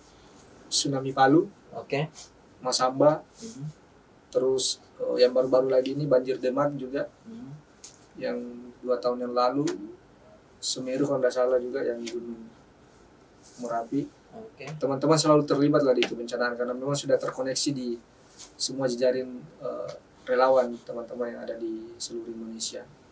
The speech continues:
Speaker 2: Ada juga saya dengar pengadaan bantuan angkutan ambulans ya?
Speaker 1: Iya.
Speaker 2: Bagaimana kalau misalnya ada masyarakat yang ingin menggunakan itu, dan setahu saya bukan hanya bagi masyarakat baru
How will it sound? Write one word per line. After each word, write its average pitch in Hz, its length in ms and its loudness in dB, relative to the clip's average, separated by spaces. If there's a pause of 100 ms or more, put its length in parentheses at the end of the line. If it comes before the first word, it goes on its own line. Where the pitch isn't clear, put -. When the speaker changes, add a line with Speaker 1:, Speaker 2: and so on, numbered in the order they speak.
Speaker 2:
Ada 165 240 6
juga 208 160 12
saya 214 220 12
dengar 226 140 12 (280)
pengadaan 180 1120 10
bantuan 165 1040 6
angkutan 151 640 2
ambulans 151 640 0
ya? - 100 -20
Speaker 1:
Iya. 131 240 2 (720)
Speaker 2:
Bagaimana 160 400 6
kalau 175 160 12
misalnya 160 420 12
ada 160 140 12
masyarakat 156 580 12
yang 151 220 8
ingin 151 480 8
menggunakan 143 480 10
itu, 160 160 8
dan 165 160 12
setahu 160 240 12
saya 165 160 12
bukan 143 240 10
hanya 160 320 8 (320)
bagi 151 240 8
masyarakat 151 420 10
baru 180 240 12